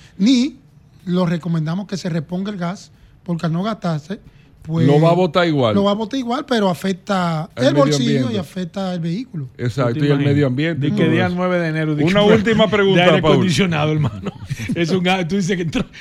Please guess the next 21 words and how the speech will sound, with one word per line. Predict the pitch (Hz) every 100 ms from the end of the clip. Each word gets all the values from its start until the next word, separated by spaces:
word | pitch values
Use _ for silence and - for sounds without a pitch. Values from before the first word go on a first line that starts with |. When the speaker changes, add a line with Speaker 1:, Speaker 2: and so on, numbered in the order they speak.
| -
Speaker 3:
entró | 208 208 233 254
mal | 240 247
el | 220
dos | 220
mil | 220 226
veinticinco, | 214 185 151 202 190 170
hermano. | 165 170 160 156 - - 110
Speaker 2:
No, | 123
Speaker 3:
Un | 175
Speaker 2:
pero | 202
es | 156
Speaker 3:
palo | - 277
de | 302
Speaker 2:
así, |
Speaker 3:
un | 302
aire, | 226 185
Speaker 2:
es | 185
Speaker 3:
hermano. | 175 160
Speaker 2:
así, | 156 165
es. | 180 175 185
Speaker 3:
Mira, | 135 185 226